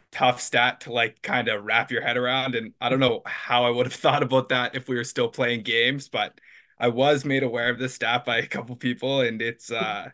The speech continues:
it's one of those things that, like, honestly, so much of that, I think, is just our team being so good offensively, but then so good defensively when we play these other teams. Like,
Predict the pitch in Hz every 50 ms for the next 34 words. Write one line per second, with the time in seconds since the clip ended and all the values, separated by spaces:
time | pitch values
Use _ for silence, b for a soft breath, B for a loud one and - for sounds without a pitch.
0 | _ _ _ _ _ _ - 135 135 135 123 143 156 165 165 151 - - - 123
1 | 127 127 120 120 117 110 110 113 110 107 107 107 - _ _ _ _ _ _ -
2 | - 135 123 123 127 123 - 127 - - 143 131 127 123 123 120 - 123 107 113
3 | 113 113 107 - 117 113 - - 120 117 107 - 117 113 113 - 123 117 110 -
4 | - - - - _ _ _ _ _ _ _ _ _ _ _ _ _ _ _ _
5 | _ _ - - 123 123 123 117 - - - 135 123 131 127 120 127 117 113 113
6 | - - - - - - 113 110 113 113 113 110 113 110 - 123 117 120 120 101
7 | 135 135 131 127 - - - 131 117 110 107 95 - - - - - 131 117 113
8 | - 117 113 98 - 120 120 117 - 113 110 104 123 104 117 113 113 110 110 113
9 | 110 107 - - 123 117 113 110 120 107 123 117 117 117 110 - 120 117 117 120
10 | 120 120 - 117 101 101 - - -